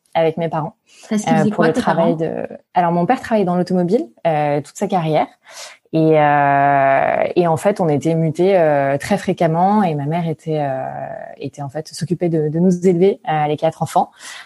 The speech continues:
Speaker 1: Euh, et puis, euh, voilà, de gérer, de gérer la famille.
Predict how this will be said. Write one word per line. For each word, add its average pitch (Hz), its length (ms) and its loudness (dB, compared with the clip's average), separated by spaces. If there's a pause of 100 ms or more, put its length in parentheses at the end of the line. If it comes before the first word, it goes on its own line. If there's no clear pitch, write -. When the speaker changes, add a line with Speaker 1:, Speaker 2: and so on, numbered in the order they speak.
(160)
Speaker 1:
Euh, 135 640 4
et 143 140 0
puis, - 240 -6
euh, 135 400 0 (320)
voilà, - 200 -2
de 143 100 -4
gérer, 151 400 0
de 147 80 0
gérer 151 200 -2
la 151 120 0
famille. 160 440 0